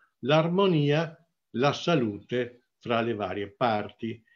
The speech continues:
E questo è modernissimo rispetto a quella che è la definizione dell'Organizzazione Mondiale della Sanità su cos'è la salute.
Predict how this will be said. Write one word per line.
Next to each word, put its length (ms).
E 120
questo 440
è 140
modernissimo 1000
rispetto 560
a 100
quella 320
che 100
è 40
la 60
definizione 1000
dell'Organizzazione 580
Mondiale 300
della 120
Sanità 720
su 300
cos'è 320
la 160
salute. 840